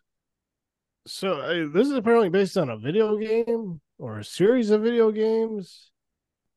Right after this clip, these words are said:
Apparently, they're very popular with people slightly younger than me, but I totally mo-,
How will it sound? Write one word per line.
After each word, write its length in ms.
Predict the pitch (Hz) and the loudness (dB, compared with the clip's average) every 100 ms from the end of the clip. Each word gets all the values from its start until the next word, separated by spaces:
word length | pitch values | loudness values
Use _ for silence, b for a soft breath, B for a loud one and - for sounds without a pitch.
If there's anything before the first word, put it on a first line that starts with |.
| _ | _
Apparently, 540 | 127 135 156 185 175 156 | -14 -10 -4 -4 -2 -4
they're 120 | 139 | -4
very 280 | 131 165 151 | -2 0 -2
popular 760 | - 143 165 - 175 170 165 | -4 -6 -4 0 2 2 2
with 220 | 156 139 | 0 -2
people 380 | - 170 165 156 | -4 -4 -2 -4
slightly 600 | 143 - - 170 170 170 | -4 -10 -2 -2 0 0
younger 420 | 147 160 180 160 | 0 0 0 0
than 200 | 151 156 | -2 -4
me, 320 | 147 156 160 - _ _ _ _ _ | -4 -6 -8 -10 _ _ _ _ _
but 120 | - 110 | -14 -6
I 180 | 180 | -2
totally 540 | 196 - 156 180 170 151 | -2 -2 -2 0 0 0
mo-, 320 | 147 165 | 0 -2